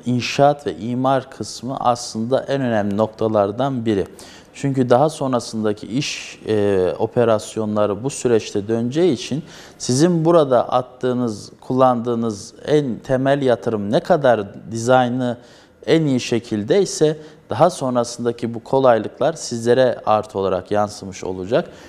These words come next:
Ve çiftlik girişlerinde de, e, sağmane merkez dedik.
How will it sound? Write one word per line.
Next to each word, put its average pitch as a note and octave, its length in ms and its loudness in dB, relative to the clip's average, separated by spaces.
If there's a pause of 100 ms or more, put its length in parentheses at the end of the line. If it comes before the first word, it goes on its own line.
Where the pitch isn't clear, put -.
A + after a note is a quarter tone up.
(180)
Ve C#3 60 -2
çiftlik D#3+ 540 -6
girişlerinde E3 800 2
de, B2 200 4 (380)
e, A#2 540 4
sağmane D3+ 680 2
merkez E3+ 520 0
dedik. B2 360 -6